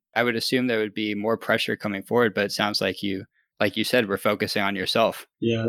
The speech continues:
Speaker 2: you can call it a defense mechanism. You could say, you know, I was, I was tired of,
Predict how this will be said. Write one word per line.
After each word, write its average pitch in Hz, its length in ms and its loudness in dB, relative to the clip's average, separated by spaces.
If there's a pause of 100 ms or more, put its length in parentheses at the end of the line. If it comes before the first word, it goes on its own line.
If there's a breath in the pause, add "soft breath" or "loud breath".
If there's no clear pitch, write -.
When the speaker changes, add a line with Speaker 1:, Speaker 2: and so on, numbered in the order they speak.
(140)
Speaker 2:
you 151 180 6
can 190 80 -2
call 127 300 8
it 120 80 2
a - 20 2
defense 117 360 0
mechanism. 104 480 0
You 123 100 4
could 113 160 4
say, 110 220 8
you 113 160 8
know, 107 180 6
I 107 80 4
was, 110 400 2 (320 soft breath)
I 110 60 6
was 110 260 8
tired 107 320 6
of, 95 180 0